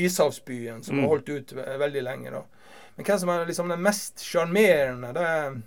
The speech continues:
Speaker 1: hvis vi tenker i den kategorien, det, jeg regner med han håper at vi skal lande på, eh, Fut null fire, men, eh, <laughs> og det, det hadde, altså, det er jo, det er jo fantastisk, eh, kampreferatene til Ronny Bratten fra, eh,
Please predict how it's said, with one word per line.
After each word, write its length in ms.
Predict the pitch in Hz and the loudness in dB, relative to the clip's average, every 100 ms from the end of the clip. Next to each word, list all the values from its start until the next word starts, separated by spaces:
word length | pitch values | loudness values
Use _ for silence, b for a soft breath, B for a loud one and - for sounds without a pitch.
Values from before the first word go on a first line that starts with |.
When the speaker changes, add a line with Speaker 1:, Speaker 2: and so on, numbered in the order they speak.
| - - - b b b b b | -16 -20 -20 b b b b b
Speaker 1:
hvis 120 | - | -10
vi 60 | 156 | -2
tenker 260 | 170 175 156 | -2 0 4
i 40 | |
den 160 | 202 180 | 4 4
kategorien, 880 | 139 135 135 139 147 147 139 131 127 | 0 -2 -6 -6 -4 -4 -4 -6 -6
det, 100 | 160 | -4
jeg 1160 | 160 156 147 139 135 - - - - 143 135 143 | -2 -2 -2 -6 -8 -12 -14 -10 -6 -6 -4 -2
regner 160 | 185 226 | 0 4
med 140 | 196 | 6
han 160 | 185 156 151 | 4 4 6
håper 300 | 180 139 127 | 6 4 -2
at 80 | 131 | -2
vi 100 | 127 | -10
skal 520 | - 131 127 123 127 B B B | -6 -4 -2 -4 -6 B B B
lande 320 | 127 165 185 131 - | 0 2 2 0 0
på, 140 | 123 120 123 | -2 -2 0
eh, 600 | 120 127 123 120 120 120 120 | -2 -2 -2 -2 -4 -6 -6
Fut 220 | 151 156 | -6 -4
null 100 | 143 | 0
fire, 360 | 202 226 175 120 | 4 6 6 4
men, 220 | 131 143 147 | 0 0 0
eh, 200 | 139 - - - - 156 | 0 -2 -4 -4 -2 -2
<laughs> 440 | - 147 - 156 | -2 -4 -4 0
og 20 | 156 | 6
det, 120 | 226 175 | 6 8
det 140 | 202 | 8
hadde, 240 | 208 233 196 - | 10 10 6 4
altså, 200 | 123 151 | -4 -2
det 60 | 160 | 0
er 60 | |
jo, 80 | 143 | 0
det 80 | 131 | -2
er 80 | 135 | -4
jo 80 | 131 | -4
fantastisk, 640 | 135 190 190 143 127 - | 2 4 4 -2 -10 -6
eh, 220 | 135 131 123 B B B B | -4 -4 -6 B B B B
kampreferatene 1040 | 226 208 180 - 160 147 135 147 135 135 | 4 8 6 6 4 4 2 -2 -8 -4
til 320 | 135 131 135 | 0 0 0
Ronny 180 | 147 151 | -2 6
Bratten 640 | 170 185 - 131 131 127 | 8 8 6 -12 -10 -10
fra, 200 | 127 135 131 131 131 | -4 0 2 2 0
eh, 180 | 127 | -2